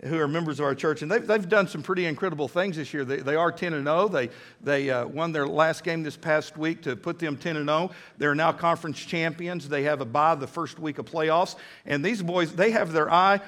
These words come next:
on December third at War Memorial Stadium in Little Rock. They, they want state championship. Their theme this year is finish. They're gonna finish, man. I get jacked up talking about it, <laughs> man. I get pretty pumped up as a dad.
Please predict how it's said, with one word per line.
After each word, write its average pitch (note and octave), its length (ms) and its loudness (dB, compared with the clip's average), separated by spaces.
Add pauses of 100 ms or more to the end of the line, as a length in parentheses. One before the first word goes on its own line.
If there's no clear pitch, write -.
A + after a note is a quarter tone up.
(220)
on D#3+ 180 2
December F3 380 0
third G3 600 4
at E3 260 -2
War F3+ 220 0
Memorial F3+ 420 0
Stadium F3+ 460 0
in E3 80 -2
Little A3 160 0
Rock. C3 240 0
They, E3+ 300 0
they F#3 180 2
want A3 200 -2
state F3+ 300 0
championship. D3+ 720 -8
Their D3+ 120 2
theme G#3 240 0
this G3 160 -2
year A3 120 -2
is F#3+ 80 -6
finish. - 500 -6 (580)
They're - 120 -6
gonna A#3 120 0
finish, G#3 460 -10
man. - 240 -14 (1120)
I - 100 0
get G4+ 180 2
jacked F3 320 2
up - 120 0
talking - 300 2
about B2 240 2
it, - 80 -12
<laughs> - 0 -
man. G2 120 -12 (640)
I A#3 100 10
get B3+ 180 6
pretty G3+ 200 4
pumped G3+ 260 4
up G#3 160 4
as F#3+ 140 2
a F#3 60 2
dad. G#3 300 4